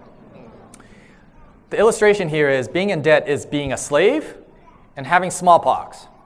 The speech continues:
It's not necessarily a sin to be a slave. It's not necessarily a sin to have smallpox, but you don't want either one. So that's the best illustration I can give you as far as debt goes. You don't want it,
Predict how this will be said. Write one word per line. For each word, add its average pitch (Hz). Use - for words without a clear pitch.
It's 147
not 254
necessarily 233
a 165
sin 220
to 165
be 151
a 139
slave. 175
It's 165
not 208
necessarily 190
a 143
sin 196
to 170
have 156
smallpox, 175
but 156
you 160
don't 180
want 175
either 165
one. 147
So 143
that's 175
the 208
best 196
illustration 180
I 147
can 143
give 143
you 127
as 131
far 135
as 113
debt 120
goes. 98
You 127
don't 175
want 175
it, 139